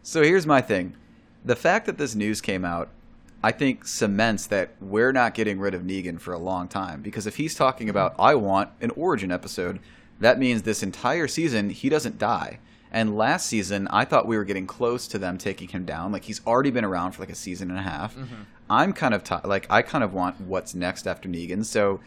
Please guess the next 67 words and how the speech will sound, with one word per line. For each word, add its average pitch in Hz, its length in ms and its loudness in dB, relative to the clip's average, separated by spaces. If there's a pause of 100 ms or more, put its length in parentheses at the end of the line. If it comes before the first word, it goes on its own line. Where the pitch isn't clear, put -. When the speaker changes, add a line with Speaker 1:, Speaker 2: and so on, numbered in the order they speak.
(200)
Speaker 1:
the 120 80 -4
fact 165 260 4
that 123 100 0
he 117 300 0 (240)
is 107 140 -6
like, 98 260 0 (320)
"Maybe 98 400 0
next 156 280 0
season 98 340 -4
I 104 100 2
can 135 140 0
have 156 140 4
an 180 60 -2
origin 185 320 0
story," 98 400 0 (120)
like, 107 140 2
Speaker 2:
Yeah. 78 80 -12
Speaker 1:
kind 220 220 2
of 214 80 0
spoils 123 420 2
that 110 120 0
he'll 110 140 -2
probably 107 300 4
be 117 100 2
around 98 400 2
and 101 100 0
we're 101 140 0
in 104 100 0
for 107 120 -4
a 90 60 0
lot 90 300 -2
more 95 160 -4
Negan. 82 340 -6
So 92 300 -2 (140)
a 110 80 2
lot 107 240 6
of - 40 2
people 120 200 -4
were 92 100 -2
quitting 104 320 -2
the 87 60 -4
show 101 320 2
'cause - 140 -8
they're 101 120 0
like, 92 220 0
"I'm - 80 -20
tired 139 260 8
of 139 60 2
Negan. 127 560 6
I 95 60 -8
want 113 180 2
what's 120 160 -4
next." 110 360 0 (560)
I 113 80 2
don't 117 120 6
know. 104 80 4
I 101 80 6
don't 117 80 2
think 110 140 -2
this 90 100 -10
bodes 85 240 -2
well 82 160 -2
for, 82 260 -8
for - 160 -10
The 82 60 -4
Walking 80 300 -8
Dead. 82 260 -6